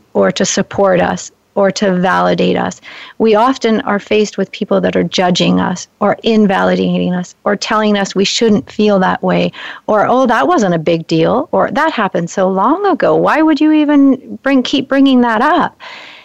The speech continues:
They keep bringing it up because it hasn't been processed and resolved. So I would just invite them to talk about it right then and there. Tell them, you know, get them to tell you more. Even if they think it hasn't impacted them,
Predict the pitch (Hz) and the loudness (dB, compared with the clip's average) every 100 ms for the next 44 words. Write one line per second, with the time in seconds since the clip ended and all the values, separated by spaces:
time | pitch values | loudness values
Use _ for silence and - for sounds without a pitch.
0 | _ 247 240 - 294 240 233 208 240 262 | _ -2 0 -2 -2 0 2 2 0 -2
1 | - 220 202 - - 233 226 220 - - | -4 -4 -4 -4 -2 -2 0 -2 -2 -2
2 | 202 196 - 202 190 190 185 - 185 - | 0 -2 -2 -2 -2 -4 -6 -4 -2 0
3 | - 190 190 - 202 - _ - 226 - | 0 -2 -2 -2 -6 -16 _ -2 0 2
4 | 254 320 220 202 202 180 214 202 180 170 | 2 2 0 0 -2 0 0 0 -2 -2
5 | 202 208 175 170 165 - _ 196 180 175 | -4 -4 -2 0 0 -4 _ -2 0 0
6 | 180 165 165 170 151 170 196 175 165 - | 0 0 0 0 -2 -4 -2 0 -2 -4
7 | - _ _ 214 185 185 - 196 185 185 | -10 _ _ -4 -2 -2 -4 -4 -2 -2
8 | 185 190 180 180 185 190 170 - - _ | -2 0 2 4 4 4 2 0 -4 _
9 | - - - _ _ _ _ _ - 269 | -20 -18 -18 _ _ _ _ _ -2 2
10 | 302 277 277 233 220 - 302 311 - 214 | 4 2 2 0 -2 -2 0 2 0 -2
11 | - 202 196 190 - 202 220 262 269 262 | -2 -2 -2 -2 -2 -2 -2 -2 -2 -2
12 | 320 | -2